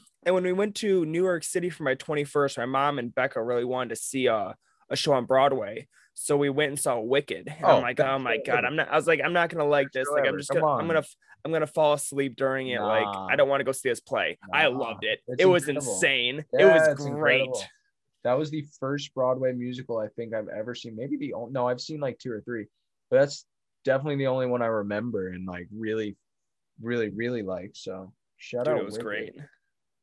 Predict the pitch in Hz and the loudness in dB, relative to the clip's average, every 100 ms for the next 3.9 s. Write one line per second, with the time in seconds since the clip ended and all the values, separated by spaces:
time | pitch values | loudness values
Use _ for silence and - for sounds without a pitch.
0 | _ - 117 139 107 120 110 - _ - | _ -8 -4 -2 -4 -10 -14 -18 _ 0
1 | 143 104 101 156 165 226 196 175 170 160 | 0 0 0 -2 2 2 4 4 4 4
2 | 156 - - - 147 156 143 139 123 - | 2 0 -6 -4 -2 -2 0 0 0 -2
3 | 123 123 110 113 123 123 - 120 | -4 -4 -6 -6 -4 -4 -4 -8